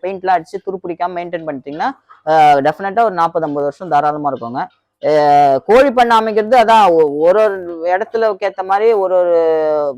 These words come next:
இது பண்றோம். இப்ப நாங்க வந்து இது வந்து ஒரு கோழி பண்ணைன்னு இதை நாங்க ரெடி பண்ணல. இது வந்து நான் எங்களுக்கு, அ, ஒரு இன்டகிரேட்டட் ஃபார்ம்ல அனிமல்ஸ் இருக்கணும். So அதனால வந்து நாங்க எங்களுக்கு ஏத்த மாதிரி நாங்க வந்து இது பண்ணிக்கிட்டோம். So அதுக்கு தான் இந்த மாதிரி வலை. இந்த வலைலாம் பாத்தீங்கன்னா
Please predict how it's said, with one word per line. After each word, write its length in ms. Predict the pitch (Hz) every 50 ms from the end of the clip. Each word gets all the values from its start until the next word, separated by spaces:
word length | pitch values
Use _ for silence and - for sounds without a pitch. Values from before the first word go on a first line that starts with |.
| 156
இது 140 | 170 185 180 - 151
பண்றோம். 280 | 131 131 165 196 233 -
இப்ப 180 | - - 170
நாங்க 340 | 160 165 175 208 240 233 226
வந்து 260 | 220 220 226 233 262
இது 120 | 254 226 208
வந்து 200 | 208 220 247 247
ஒரு 140 | 226 190 -
கோழி 260 | - 220 247 262 247 247 254
பண்ணைன்னு 280 | 220 226 233 247 247 233
இதை 160 | 208 190 190
நாங்க 200 | 180 180 175 165
ரெடி 160 | 165 165 170 - 165
பண்ணல. 280 | 151 139 151 185 247 247 - _ _ _ _
இது 180 | - 156 156 175
வந்து 200 | 180 202 240 285
நான் 140 | 269 240 202
எங்களுக்கு, 280 | 185 175 165 139 156
அ, 360 | 131 117 104 127 131 127 131 117
ஒரு 360 | 135 147 143 143 143 139 135 147
இன்டகிரேட்டட் 440 | 190 208 269 240 254 240 220 214 196 - -
ஃபார்ம்ல 280 | 208 208 220 233 262 254 214
அனிமல்ஸ் 360 | 214 233 240 240 214 - -
இருக்கணும். 300 | 190 185 - 180 202 269 - -
So 160 | _ - 185
அதனால 420 | 175 175 180 202 220 233 247 262 254
வந்து 220 | 233 226 240 285
நாங்க 260 | 269 233 208 208 202
எங்களுக்கு 400 | 190 185 208 240 262 240 208 233
ஏத்த 160 | 233 - 220
மாதிரி 220 | 208 220 240 277 269
நாங்க 220 | 220 196 185 180
வந்து 400 | 170 175 190 202 240 233 214 196
இது 140 | 175 156 156 -
பண்ணிக்கிட்டோம். 420 | 156 156 156 147 - - - - _ _ _ _ _ _
So 200 | - 202 190 185
அதுக்கு 200 | 185 190 214 220
தான் 100 | 220 247
இந்த 160 | 240 220 214
மாதிரி 220 | 208 220 214 220 208
வலை. 260 | 190 185 185 180 180
இந்த 140 | 185 185 190
வலைலாம் 420 | 185 190 196 202 202 208 208 202
பாத்தீங்கன்னா 280 | 196 180 185 202 226